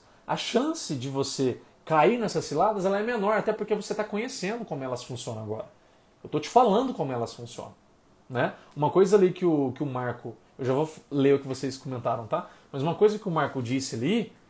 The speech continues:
vocês precisam prestar atenção nisso, tá? Eu falei, ele reperguntou, talvez ele não tinha prestado atenção, então talvez outra pessoa também não tenha, é, ponto dos, não tenha, não, não tenha prestado atenção.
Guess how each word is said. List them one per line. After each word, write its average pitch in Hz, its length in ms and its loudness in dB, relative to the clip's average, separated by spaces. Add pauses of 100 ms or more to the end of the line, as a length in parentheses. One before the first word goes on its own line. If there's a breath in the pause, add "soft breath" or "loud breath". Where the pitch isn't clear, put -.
(180 soft breath)
vocês - 180 -8
precisam 180 320 -2
prestar 220 240 0
atenção 233 380 -6
nisso, 180 260 -6
tá? 147 220 -2
Eu 139 80 -2
falei, 151 600 4 (320 soft breath)
ele 135 200 4
reperguntou, 160 720 4
talvez 131 300 0
ele 135 80 0
não 131 60 -6
tinha 123 140 -8
prestado 123 280 -4
atenção, 131 500 -6
então 151 160 -8
talvez 135 320 -2
outra 151 160 -2
pessoa 151 280 -6
também 135 200 -6
não 165 100 -6
tenha, 156 340 -6 (540 soft breath)
é, 120 800 -2 (340)
ponto 110 220 -16
dos, 110 180 -14 (340 soft breath)
não 139 140 -2
tenha, 147 300 -4
não, 160 160 -8
não 156 200 -6
tenha 147 200 -4
prestado 156 340 -6
atenção. 156 500 -10